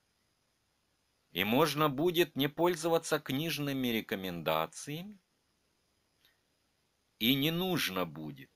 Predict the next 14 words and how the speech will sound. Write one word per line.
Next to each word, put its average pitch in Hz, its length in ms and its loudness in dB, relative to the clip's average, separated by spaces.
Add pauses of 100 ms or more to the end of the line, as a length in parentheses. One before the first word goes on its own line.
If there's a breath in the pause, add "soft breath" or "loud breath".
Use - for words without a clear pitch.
(280)
«Мысль, 110 540 0
изречённая, 120 800 -2
есть 113 240 -8
ложь», 151 460 0 (200)
говорили 90 460 0
мудрые. 76 480 -10 (520)
Истина 127 640 -4 (160)
или 165 300 4
в 98 120 0
молчании, 147 1080 -2 (220)
или 165 400 0
между 131 680 -4
двух 147 600 -10
высказываний, 71 1200 -4